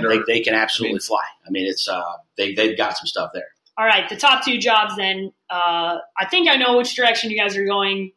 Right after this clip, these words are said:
Speaker 3: Uh, Cleveland one, New York Jets two.
Speaker 1: Cleveland one, gap, Jets two.
Speaker 3: Got it.
Speaker 2: Yes, but here's my problem. So the Jets have, what, hundred and fifteen million, depending
Speaker 1: Yeah.
Speaker 2: on
Speaker 3: Yeah.
Speaker 2: who, who they get,
Speaker 1: A
Speaker 2: hundred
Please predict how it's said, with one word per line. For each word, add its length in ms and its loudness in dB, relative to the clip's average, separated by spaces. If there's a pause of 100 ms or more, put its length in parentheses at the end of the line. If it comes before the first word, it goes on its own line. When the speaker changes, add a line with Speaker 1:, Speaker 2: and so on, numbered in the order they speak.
(160)
Speaker 3:
Uh, 380 0
Cleveland 440 -2
one, 440 -2
New 120 -4
York 220 -6
Jets 300 -4
two. 340 -4
Speaker 1:
Cleveland 540 2 (120)
one, 580 0 (460)
gap, 380 0 (560)
Jets 320 -2
two. 160 -8 (220)
Speaker 3:
Got 160 0
it. 100 -6 (320)
Speaker 2:
Yes, 600 2 (160)
but 360 2 (640)
here's 280 2
my 140 4
problem. 280 2
So 140 0
the 120 0
Jets 280 4
have, 280 2
what, 100 0
hundred 220 -2
and 140 -4
fifteen 500 0
million, 280 4
depending 320 2
Speaker 1:
Yeah. 60 2
Speaker 2:
on 60 4
Speaker 3:
Yeah. 200 4
Speaker 2:
who, 60 -2
who 60 0
they 80 2
get, 140 0
Speaker 1:
A 40 -6
Speaker 2:
hundred 200 -2